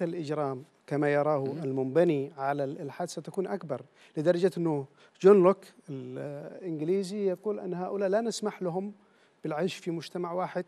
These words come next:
Speaker 1: يعني من، من تعصب ضدهم، لأنه لا يوجد ل-، لديهم سقف يؤمنوا به كي
Speaker 2: وبالتالي ليس هناك كوابح
Speaker 1: ليس
Speaker 2: أو
Speaker 1: هناك.
Speaker 2: ضوابط.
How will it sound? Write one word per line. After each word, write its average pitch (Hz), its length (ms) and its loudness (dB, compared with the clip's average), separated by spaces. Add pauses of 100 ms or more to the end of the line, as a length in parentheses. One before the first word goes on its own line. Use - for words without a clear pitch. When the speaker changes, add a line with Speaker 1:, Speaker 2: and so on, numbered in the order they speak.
Speaker 1:
يعني 139 260 -8
من، 147 200 -4
من 135 180 -8
تعصب 175 400 2
ضدهم، 165 480 0
لأنه 196 380 2 (520)
لا 185 120 8
يوجد 208 300 8
ل-، 196 280 4
لديهم 180 500 6
سقف - 380 0
يؤمنوا 196 500 4
به 208 200 4 (1200)
كي 180 340 4
Speaker 2:
وبالتالي 180 440 2
ليس 190 200 -2
هناك 190 380 -4
كوابح 180 680 2
Speaker 1:
ليس 156 220 -4
Speaker 2:
أو - 120 -2
Speaker 1:
هناك. 240 100 -2
Speaker 2:
ضوابط. 180 420 4